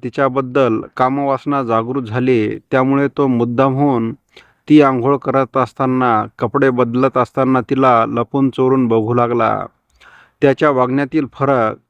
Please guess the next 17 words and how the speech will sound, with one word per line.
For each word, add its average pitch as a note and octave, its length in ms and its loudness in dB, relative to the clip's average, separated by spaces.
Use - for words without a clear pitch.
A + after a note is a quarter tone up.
हा C#3 220 0
त्याच्या C3+ 580 0
वहिनीला, B2+ 560 0
वहिनीलाही C#3 680 2
जाणवू A#2+ 300 0
लागला. B2+ 500 2
आपला C#3+ 360 0
दीर D3 260 0
हा C3 460 0
नेहमीच C3+ 400 0
घरात B2 340 -2
असल्याने C3+ 600 -2
त्याची C3 400 0
नजर C3+ 360 2
तिला C3+ 220 2
टाळता A#2+ 400 -2
येत C3 120 -2